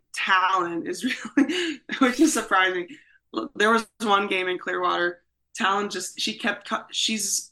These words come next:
she keeps it very, like, to herself. And she'll, like, come to us and talk about it and be like, "Oh, these guys, like, they won't stop crap talking us." And so she does a good job of, like, hiding it,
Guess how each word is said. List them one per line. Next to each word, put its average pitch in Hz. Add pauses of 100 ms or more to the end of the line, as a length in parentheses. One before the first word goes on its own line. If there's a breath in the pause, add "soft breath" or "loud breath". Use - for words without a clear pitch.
she 240
keeps 294
it 220
very, 185
like, 160 (100)
to 175
herself. 170 (420 soft breath)
And 185
she'll, 208
like, 190
come 185
to 180
us 170
and 180
talk 180
about 185
it 185
and 175
be 170
like, 160 (180)
"Oh, 240
these 202
guys, 202
like, 180
they 208
won't 214
stop 214 (180)
crap 220
talking 202
us." 180 (460 loud breath)
And 214
so 196
she 202
does 254
a 311
good 247
job 180
of, 175
like, 175
hiding 175
it, 202